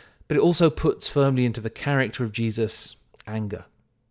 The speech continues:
or even better word, perhaps, outrage.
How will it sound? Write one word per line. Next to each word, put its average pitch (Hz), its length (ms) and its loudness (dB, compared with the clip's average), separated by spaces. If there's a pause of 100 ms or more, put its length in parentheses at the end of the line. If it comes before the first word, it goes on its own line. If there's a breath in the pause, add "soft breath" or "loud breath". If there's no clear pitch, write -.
(300)
or 139 140 6
even 123 260 2
better 113 240 -2
word, 107 340 0
perhaps, - 640 -8
outrage. 101 720 -8